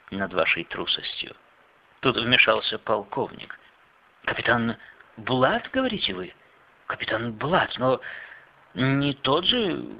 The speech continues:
флебустьер, не вот именно. Флебустьер, пират, бунтовщик и беглый каторжник, за голову которого английское правительство положило награду в тысячу фунтов стерлингов».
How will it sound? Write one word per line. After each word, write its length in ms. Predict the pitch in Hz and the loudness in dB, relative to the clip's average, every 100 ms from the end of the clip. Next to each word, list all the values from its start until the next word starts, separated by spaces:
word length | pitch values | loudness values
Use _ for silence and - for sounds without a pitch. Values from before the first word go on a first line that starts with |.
| - | -8
флебустьер, 920 | - 196 185 - - - - - - | -4 0 2 4 2 2 -4 -8 -10
не 720 | - 151 151 156 165 160 160 196 247 - | -6 -2 2 2 2 2 -2 -6 -18 -14
вот 440 | 202 123 147 151 - - | -6 2 4 4 -2 -6
именно. 840 | 175 165 120 95 95 95 104 104 - - _ _ _ _ - - - | 0 2 2 -2 -4 -4 0 0 0 -18 _ _ _ _ -20 0 4
Флебустьер, 1000 | 175 180 202 - - 202 214 175 107 - - - _ | 6 4 2 2 2 2 4 4 4 0 -16 -20 _
пират, 540 | 196 175 208 147 104 117 | 4 6 6 6 2 0
бунтовщик 720 | 151 185 196 - - 233 165 | 0 2 2 4 4 4 0
и 40 | |
беглый 300 | 147 180 175 | 0 0 2
каторжник, 560 | - 226 170 110 113 113 | 6 6 6 2 -2 0
за 100 | 127 | 2
голову 280 | 131 147 135 | 2 0 2
которого 460 | 147 175 175 131 - - - | 4 4 4 2 0 -2 0
английское 520 | 156 151 175 - 160 | 2 2 2 2 4
правительство 560 | 160 165 190 175 - | 4 2 -2 -2 -2
положило 500 | 160 147 143 175 180 170 - - - | 0 2 2 4 2 0 -10 -12 -2
награду 760 | 143 175 147 214 165 95 80 - | 2 4 4 2 2 0 -6 -10
в 60 | - | -2
тысячу 640 | 131 120 - - 117 110 - - _ _ _ - - | 0 0 2 2 2 -2 -6 -20 _ _ _ -8 -4
фунтов 440 | 120 101 - 98 | -2 -4 -4 0
стерлингов». 800 | - - - 123 - - - - | 0 0 -4 -6 -6 -10 -6 -6